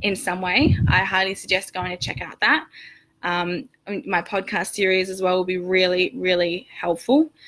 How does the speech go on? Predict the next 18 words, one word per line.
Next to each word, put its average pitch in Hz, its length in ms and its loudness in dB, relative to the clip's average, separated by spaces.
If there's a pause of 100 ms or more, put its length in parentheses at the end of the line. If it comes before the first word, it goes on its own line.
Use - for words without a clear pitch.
(260)
for 190 240 4
you 233 180 2
if 226 140 2
this 185 160 2
has 196 100 -6
started 180 340 0
to 185 140 -4
resonate 180 440 -4
with 180 160 -2
you. 190 300 4 (300)
But - 220 2
just 247 180 2
remember 294 320 8
that 220 120 2
the 220 120 4
amount 208 640 2 (880)
of 233 100 0
money 277 380 4